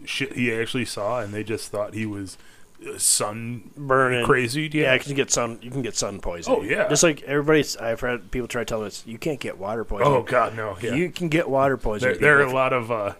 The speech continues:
Speaker 1: radio stations that used to do, like, "Oh, hold in your pee for this long to win this car." They finally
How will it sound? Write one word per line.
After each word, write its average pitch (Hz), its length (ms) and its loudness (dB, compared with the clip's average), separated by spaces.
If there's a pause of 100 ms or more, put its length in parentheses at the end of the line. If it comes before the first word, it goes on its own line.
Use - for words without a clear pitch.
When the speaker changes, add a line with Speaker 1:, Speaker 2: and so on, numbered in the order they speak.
(140)
Speaker 1:
radio 123 400 2
stations 104 520 -8
that 104 120 -6
used 101 220 -10
to 117 80 -10
do, 104 240 -8
like, 104 240 -6
"Oh, 175 320 -2
hold 156 280 -4
in 160 140 -6
your 151 300 -6 (320)
pee 147 300 -6
for 127 140 -10
this 131 240 -6
long 139 300 -6
to 123 100 -6
win 127 220 -6
this 113 160 -6
car." 127 300 -4
They 110 100 0
finally 113 320 0